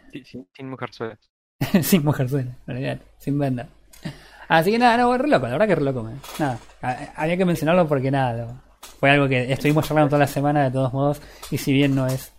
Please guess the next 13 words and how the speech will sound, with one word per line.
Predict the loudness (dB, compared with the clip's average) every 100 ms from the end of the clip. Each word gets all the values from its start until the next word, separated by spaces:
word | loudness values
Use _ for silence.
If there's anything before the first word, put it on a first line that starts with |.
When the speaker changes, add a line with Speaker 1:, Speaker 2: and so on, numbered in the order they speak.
| _ -20 -20 _ -8
Speaker 2:
directamente, | -2 0 0 -2 0 0 0 0 -2 -2 -2 -2 -4 -8 -10 -16 _ _ _ _ _ _ -12
eh, | -10 -10 -16 _ _ _ _ _ _ _ _ -2
gaming, | 2 2 2 0 0 -2
pero | 0 0
bueno, | 0 -2
está | -6 -6 -4
medio | -2 -2
de, | -4 -8 -14 -6
de | -4
costado | -2 0 4 6 6
lo | 2 0
toca. | -4 -6 -14 -20 _ _ -20 -20 -20 -20 -20 -20 -20 -20 -18
Speaker 1:
Claro. | -14 -14